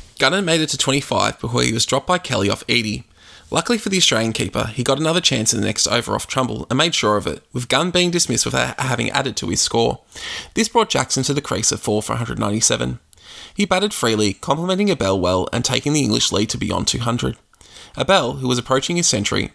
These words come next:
played over a ball from Eadie to be bowled for ninety-four. His innings had taken right on three hours and included thirteen boundaries. This brought about a flurry of wickets, as the English went from four for two fifty-six to eight for two sixty-seven, with the last three falling within a run of each other.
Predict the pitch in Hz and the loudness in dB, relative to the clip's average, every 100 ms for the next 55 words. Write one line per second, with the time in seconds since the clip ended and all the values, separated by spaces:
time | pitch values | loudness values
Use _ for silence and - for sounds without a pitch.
0 | - 117 120 151 175 160 117 - 127 98 | -2 2 4 2 2 0 0 0 0 0
1 | 92 - - - 85 82 - - - 92 | 0 -2 -6 -2 -2 -2 -4 -4 -2 0
2 | 104 120 107 127 - _ - - - - | -2 0 0 0 -6 _ -16 -12 -12 -2
3 | 156 185 202 - 208 165 160 127 120 139 | 0 2 4 2 2 2 2 2 2 2
4 | 151 - 143 95 90 87 - 127 123 123 | 0 0 0 2 2 0 0 -2 0 0
5 | 131 - - 123 117 117 117 127 120 - | 0 0 0 0 0 0 0 -2 -6 -6
6 | - - - - - - 214 202 208 175 | -8 -18 -18 -16 -8 -2 0 4 4 4
7 | 123 147 104 107 107 139 143 - - - | 2 2 2 4 2 2 -2 2 2 2
8 | 127 104 120 151 - 127 127 - 120 156 | 0 2 2 2 0 -2 -4 0 0 0
9 | 175 165 147 151 - - - - - - | 0 0 0 -2 0 0 0 -2 -4 0
10 | 117 117 123 - 117 - - 123 127 123 | 0 0 -4 -2 0 0 2 2 2 2
11 | 139 - - - - - 147 147 120 - | -2 -6 -14 -14 -10 -6 0 2 2 2
12 | - 117 127 107 117 120 113 98 98 101 | 2 2 0 2 2 2 0 0 0 0
13 | 110 95 - 110 113 | 0 0 0 2 -2